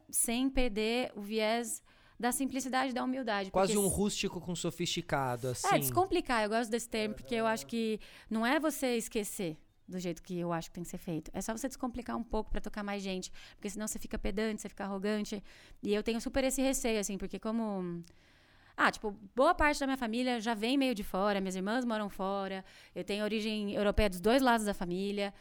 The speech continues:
Speaker 1: eh, sou branca num Brasil que, né, a maior parte não é,
Speaker 2: Brasil.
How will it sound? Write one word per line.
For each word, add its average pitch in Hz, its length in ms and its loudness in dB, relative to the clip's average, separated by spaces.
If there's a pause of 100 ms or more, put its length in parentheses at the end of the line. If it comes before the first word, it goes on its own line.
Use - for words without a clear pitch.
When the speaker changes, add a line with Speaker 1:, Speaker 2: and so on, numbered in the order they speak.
(200)
Speaker 1:
eh, 175 540 -2
sou - 140 -4
branca 233 360 2
num 214 120 2
Brasil 202 320 4
que, - 120 -6
né, 202 440 0
a - 20 2
maior 190 160 0
parte 190 240 -2
não 226 160 -2
é, 226 200 2
Speaker 2:
Brasil. - 300 -14